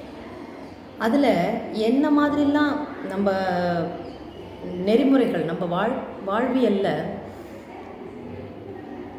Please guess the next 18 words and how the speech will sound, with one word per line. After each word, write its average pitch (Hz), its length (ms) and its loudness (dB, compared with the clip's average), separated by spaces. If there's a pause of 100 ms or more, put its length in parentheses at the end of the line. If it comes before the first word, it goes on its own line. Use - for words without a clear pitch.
(140)
நம்ம 254 220 4
சனாதன 254 420 4
தர்மத்துல 196 560 2 (840)
இந்த 226 240 2
பண்ணுன்னு 285 460 4
சொல்லிட்டு 226 360 2
போல, 170 380 2 (200)
ஆனா 240 160 0
இருக்கு, 277 480 0 (360)
இல்லாததே 208 680 2
கிடையாதுங்கிற 196 640 0
அளவுக்கு 170 320 -2
இருக்கு. - 260 -8 (680)
அதுல 220 160 4
முக்கியமா 202 320 4
நம்ம 294 320 4
பார்க்க 190 280 -2
போனோம்னா, 170 440 -4